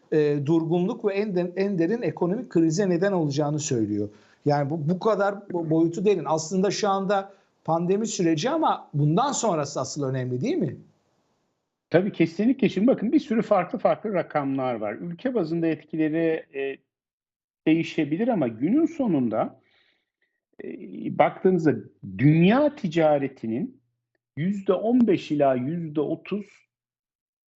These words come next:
Speaker 2: azalacağı, doğrudan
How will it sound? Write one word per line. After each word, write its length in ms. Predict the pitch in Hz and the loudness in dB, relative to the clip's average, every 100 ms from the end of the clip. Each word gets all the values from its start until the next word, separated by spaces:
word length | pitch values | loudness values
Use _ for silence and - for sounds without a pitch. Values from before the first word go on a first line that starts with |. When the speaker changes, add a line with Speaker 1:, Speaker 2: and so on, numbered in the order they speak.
| _ _ _ _ _ _ | _ _ _ _ _ _
Speaker 2:
azalacağı, 640 | 143 123 120 107 - 95 87 - _ _ _ _ _ _ _ _ _ _ _ _ _ _ _ _ _ - | 0 0 -2 -6 -6 -6 -8 -10 _ _ _ _ _ _ _ _ _ _ _ _ _ _ _ _ _ 2
doğrudan 800 | 139 151 165 180 254 262 190 | 4 4 2 2 2 2 0